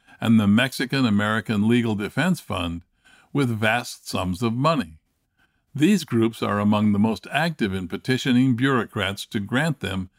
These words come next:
ethnicity-related largesse. The good news is that many Hispanics have largely given these groups the cold shoulder. Nowadays,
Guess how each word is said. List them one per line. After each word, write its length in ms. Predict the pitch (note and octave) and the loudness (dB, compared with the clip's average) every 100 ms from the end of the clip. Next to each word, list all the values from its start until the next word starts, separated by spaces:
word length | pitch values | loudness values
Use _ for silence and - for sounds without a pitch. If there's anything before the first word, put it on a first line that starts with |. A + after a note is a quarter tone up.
| _ _ | _ _
ethnicity-related 1400 | A2 F#2+ A#2 A#2 - C3+ C#3+ C#3+ B2+ B2+ A#2 G#2 G2 G2+ | -6 -2 2 2 0 -2 -2 0 0 2 0 -2 -4 -6
largesse. 840 | G2 A2 A#2 A#2 D3 C3+ - - _ _ _ _ _ _ _ _ | -2 -2 -2 -2 -4 -4 -8 -20 _ _ _ _ _ _ _ _
The 100 | C3 | -4
good 320 | D#3 A3+ A#3 C#3 | 0 2 4 4
news 320 | G2+ G2 F2+ | 2 0 0
is 260 | F2+ G#2+ | -2 -2
that 140 | A2 B2 | -2 -2
many 320 | G2+ G2+ F#2 | 0 0 -2
Hispanics 640 | F2+ - D#3+ E3+ C3+ - | -4 -4 -2 0 0 -2
have 160 | G#2+ F#2 | -6 -2
largely 460 | A#3 F3+ D3+ G3+ | 0 2 0 -2
given 340 | G2 G#2 G2 F#2+ | 0 0 0 0
these 200 | - F2+ | 0 -4
groups 340 | - A#2 C3+ | -2 -2 -2
the 120 | D#3 | -8
cold 360 | C#3 G2 F#2+ F#2+ | -4 -4 -4 -6
shoulder. 520 | - C#3+ D3+ B2+ - _ _ _ _ _ _ _ _ _ | -4 -4 -4 -6 -12 _ _ _ _ _ _ _ _ _
Nowadays, 760 | A2 A2 D3 G#2+ F2+ A2 A#2+ | 0 2 2 0 0 0 -2